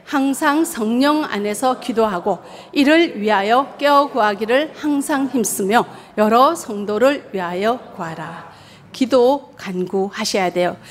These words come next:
기도는 늘 하는 것이고 간구는 어떤 특별한 "도와주세요." 기도 제목이 있을 때 하는 게 간구라고 하는데 여러분들 하루에 십 분 이상씩, 삼십 분 이상씩 구별하여서 한 자리에서 기도하시고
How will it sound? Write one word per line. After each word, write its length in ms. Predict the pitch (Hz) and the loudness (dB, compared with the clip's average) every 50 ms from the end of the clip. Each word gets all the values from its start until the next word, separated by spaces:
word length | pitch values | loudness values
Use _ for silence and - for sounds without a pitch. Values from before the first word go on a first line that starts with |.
| - - - | -20 -6 0
기도는 400 | - 294 277 302 277 262 240 208 | 0 2 2 2 0 2 2 2
늘 220 | 208 220 247 277 | 2 4 2 2
하는 260 | 277 285 277 277 269 | 0 0 -2 0 0
것이고 300 | 247 233 214 - - 214 | 0 0 -2 -2 -6 -6
간구는 360 | 190 - 202 185 196 254 240 - | -6 -4 -4 -2 0 0 0 0
어떤 220 | 302 302 240 233 | 0 -2 -4 -4
특별한 560 | 226 - 302 - - 302 269 285 269 247 277 277 - - _ - | -4 -6 -8 -4 -2 0 2 2 2 0 -2 -6 -10 -18 _ -6
"도와주세요." 1120 | 247 269 311 302 - 277 - - 262 233 240 233 233 233 233 226 226 226 220 233 233 - - _ | -2 -2 -2 -2 -2 -4 -2 0 0 2 4 4 4 4 4 2 2 0 -2 -6 -8 -10 -12 _
기도 340 | - - 254 240 233 233 226 | -8 -4 0 2 2 2 2
제목이 360 | 226 233 254 254 277 262 254 | 0 -2 -2 -2 -2 -2 -4
있을 180 | 240 226 247 220 | -6 -6 -8 -6
때 80 | - | -4
하는 140 | 208 208 208 | -2 -2 -2
게 120 | 202 208 | -4 -6
간구라고 520 | 208 214 185 190 190 214 208 208 202 196 202 | -4 -4 -4 -2 -2 -2 0 0 0 0 -2
하는데 500 | 196 208 208 202 208 208 269 311 269 - - - - - - - - - - | -4 -2 -2 -2 0 2 2 2 0 -2 -6 -10 -20 -20 -18 -18 -12 -4 0
여러분들 540 | 240 240 240 254 254 254 254 254 277 285 269 - - - - - | 2 2 2 4 4 4 6 4 4 2 -2 -12 -20 -20 -16 -6
하루에 360 | - 277 262 226 277 269 262 | -2 0 0 2 2 2 2
십 200 | - - 311 - | 0 -2 -4 0
분 160 | 285 285 269 | 2 2 2
이상씩, 520 | 247 226 - 262 233 240 233 - 269 269 | 2 2 0 -2 -2 -2 -2 -2 -2 -2
삼십 300 | 269 - 294 277 - - | -2 0 0 0 0 0
분 120 | 254 240 220 | 0 2 2
이상씩 720 | 214 214 - 233 220 226 220 - 254 247 269 294 302 - | 2 2 2 2 2 0 0 -2 0 0 0 0 0 -2
구별하여서 1080 | - - 254 254 269 262 240 247 240 254 247 247 240 240 233 - 233 214 233 254 294 | -2 -2 2 4 4 4 4 2 -4 -2 0 2 2 0 0 2 4 6 6 6 4
한 280 | 311 - - 262 220 220 | 2 0 -4 -4 -4 -2
자리에서 540 | 214 226 226 208 214 214 214 - 240 240 240 | 0 0 2 2 0 0 0 0 0 0 0
기도하시고 800 | - 254 214 247 247 233 196 - - 196 - 214 214 220 196 - | -2 0 2 2 2 2 2 -4 -6 -2 0 2 2 2 0 -2